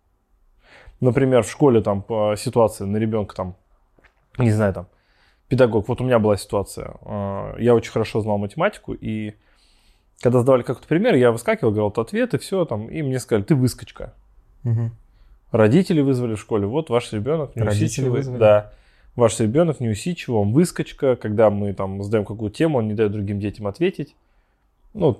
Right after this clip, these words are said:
Speaker 1: другие дети, на самом деле, не особо их хотели отвечать, <laughs> а мне что-то так нравилось, короче.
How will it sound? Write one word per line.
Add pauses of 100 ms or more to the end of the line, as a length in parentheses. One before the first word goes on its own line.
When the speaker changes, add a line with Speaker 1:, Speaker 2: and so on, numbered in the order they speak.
Speaker 1:
другие
дети,
на
самом
деле,
не
особо
их
хотели
отвечать,
<laughs>
а (180)
мне
что-то
так
нравилось,
короче.